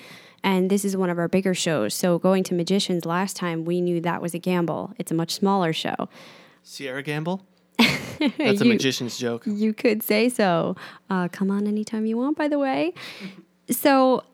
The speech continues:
Speaker 1: it is a great show. I will talk it up to anyone, anytime. We are not getting paid by the Magicians to do so, but I just think it's good T V and it's underrated.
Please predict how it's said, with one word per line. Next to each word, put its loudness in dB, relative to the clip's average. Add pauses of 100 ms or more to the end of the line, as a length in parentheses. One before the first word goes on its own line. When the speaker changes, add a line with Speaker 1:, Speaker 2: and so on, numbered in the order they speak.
(120)
Speaker 1:
it 4
is 4
a 4
great -2
show. 2
I 2
will 2
talk -2
it 2
up 0
to 0
anyone, 2
anytime. 2
We 2
are 2
not -2
getting 2
paid 4
by 6
the 6
Magicians 4
to -2
do 2
so, 2
but 0
I 0
just -4
think -6
it's -6
good -2
T -4
V -2
and -2
it's -4
underrated. 0